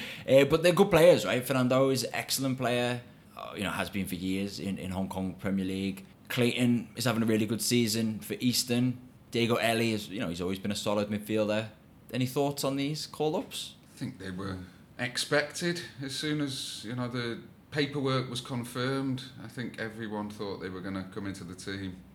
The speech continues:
Speaker 2: You know, despite any protestations otherwise that this is not an automatic thing, you know, these are solid players in the Hong Kong Premier League.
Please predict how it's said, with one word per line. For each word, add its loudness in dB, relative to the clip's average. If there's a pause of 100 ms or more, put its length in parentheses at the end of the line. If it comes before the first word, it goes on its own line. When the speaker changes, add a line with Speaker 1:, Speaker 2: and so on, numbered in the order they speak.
(140)
Speaker 2:
You -8
know, -6
despite -4 (320)
any -4
protestations -4
otherwise -2
that -6
this -6
is -8
not -4
an -4
automatic -6
thing, -8 (400)
you -8
know, -4
these -6
are -6 (280)
solid 2
players 2
in 0
the -2
Hong -2
Kong -6
Premier -2
League. -4